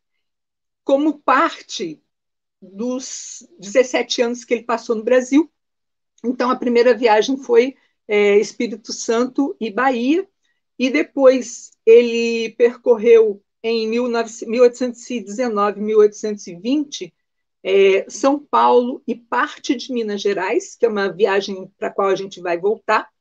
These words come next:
e depois, em mil oitocentos e vinte e um, ele pegou um barco e foi até a província Cisplatina, que na época fazia parte do Brasil, hoje em dia é o Uruguai, e começou uma grande viagem,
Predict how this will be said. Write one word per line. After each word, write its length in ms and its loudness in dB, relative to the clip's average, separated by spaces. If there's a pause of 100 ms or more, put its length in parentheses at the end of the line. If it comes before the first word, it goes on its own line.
(480)
e 120 4
depois, 400 4
em 80 2
mil 160 -4
oitocentos 380 -4
e 60 -6
vinte 320 -8
e 40 -8
um, 180 -6
ele 140 -4
pegou 360 0
um 100 -4
barco 640 -4
e 100 2
foi 500 0 (240)
até 260 -2
a 80 2
província 520 -2
Cisplatina, 960 -4 (340)
que 120 -4
na 100 -4
época 320 -4
fazia 320 -2
parte 400 -8
do 80 -10
Brasil, 560 0
hoje 260 -2
em 120 -8
dia 420 -4
é 80 -6
o 120 0
Uruguai, 520 -2 (420)
e 120 4
começou 600 0
uma 160 2
grande 640 2
viagem, 760 -2